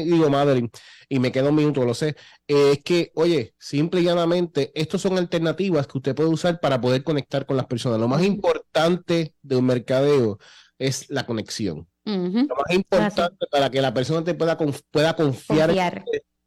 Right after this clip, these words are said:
Speaker 1: es hacer conexiones pequeñas como esta. Así que si usted celebra el Día de Pistacho en su negocio, va a haber una persona que usted va a poder conectar porque quizá, como yo, le
Speaker 2: Ujú.
Speaker 1: gusta el pistacho.
Speaker 2: Exacto. Y el Día de la Croqueta, pues una persona como yo,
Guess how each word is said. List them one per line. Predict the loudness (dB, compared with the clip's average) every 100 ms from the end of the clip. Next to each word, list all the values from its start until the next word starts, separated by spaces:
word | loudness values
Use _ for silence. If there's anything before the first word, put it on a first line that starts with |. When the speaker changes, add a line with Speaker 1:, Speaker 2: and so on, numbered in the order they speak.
| -6
Speaker 1:
es | -4 -4
hacer | -2 -4 -2
conexiones | -2 -2 -2 -2 -2 -2
pequeñas | -4 -2 -2 -2
como | -2 -2 0
esta. | -2 -6
Así | -8 -4
que | -2
si | -2
usted | -2 -4
celebra | 0 2 2 2
el | 2
Día | 0
de | 0
Pistacho | -4 -4 -2 -2 -6 -8 -14 -10
en | -4 -2
su | 0
negocio, | 2 2 2 2 -2 -4 -18 -2
va | 2
a |
haber | 4
una | 4 0
persona | -2 -2 -2
que |
usted | -2 -2
va |
a | 0
poder | -2 0
conectar | -2 -4 -2 -2
porque | 0 0
quizá, | 0 0 -2 0
como | 2 2
yo, | 2 0 -6 -14 -4
le | 0
Speaker 2:
Ujú. | 2
Speaker 1:
gusta | 2 -2
el | -8 -12
pistacho. | -8 -8 -10 -18 _ -10
Speaker 2:
Exacto. | -6 -4 -6 -6 -10 -12 _ -8
Y | -2
el | 0
Día | 2 2
de |
la | 2
Croqueta, | 2 2 0 2 0 0
pues | 0
una | 2 0
persona | 0 0 0
como | 0
yo, | 0